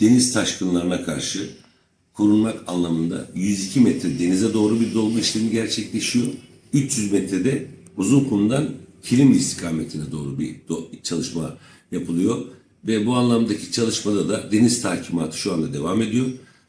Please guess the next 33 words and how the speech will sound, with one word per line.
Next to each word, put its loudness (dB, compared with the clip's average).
Şu 0
ana 4
kadar 2
gelinen 4
aşamada -2
herhangi 2
bir 6
su -4
taşkınına -2
karşı -4
vesaire 0
de 0
en 0
ufak -2
bir -4
tehlike 0
arz -2
etmeyen -4
durumla 0
karşı -2
karşıya -6
ve 0
orada 0
da 0
süratli -2
bir -2
çalışma -4
devam -6
ediyor. -6
Bu 2
anlamda, 6
e, -2
çalışmaların 2